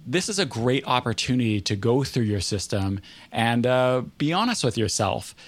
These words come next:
Is this thing that you see there in front of you, is this really going to happen? And ask yourself, like, "Why hasn't it happened yet?"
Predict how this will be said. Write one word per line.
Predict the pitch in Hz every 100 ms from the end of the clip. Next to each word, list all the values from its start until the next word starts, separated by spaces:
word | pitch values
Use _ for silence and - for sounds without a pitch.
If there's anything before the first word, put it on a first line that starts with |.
| -
Is | 131 120
this | 139 135 -
thing | 156 165 190 202
that | - 131
you | 127 117
see | - 143
there | 135 127
in | 123
front | - 156
of | 131
you, | 107 107 -
is | 135
this | 208 220
really | 127 123 135 135
going | 127 120
to | 113
happen? | 87 107 101 - -
And | 107 104 101 - -
ask | 117 -
yourself, | 131 127 104 113
like, | 107
"Why | 110 110 120 135 160 160
hasn't | 107 110 110 123 110
it |
happened | 98 98 104 107 -
yet?" | - - -